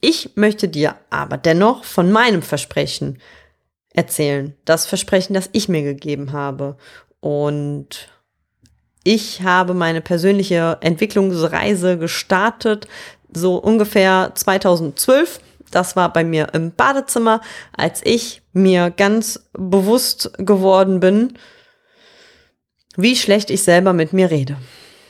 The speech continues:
Und das wollte ich so nicht mehr. Und ich habe mir sozusagen damals, aber relativ unbewusst, das Versprechen gegeben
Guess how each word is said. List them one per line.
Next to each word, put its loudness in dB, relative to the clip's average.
Und -2
das 2
wollte 2
ich -4
so -4
nicht -6
mehr. -4
Und -4
ich -2
habe 2
mir 2
sozusagen 0
damals, 2
aber -2
relativ 0
unbewusst, -4
das 0
Versprechen 0
gegeben 0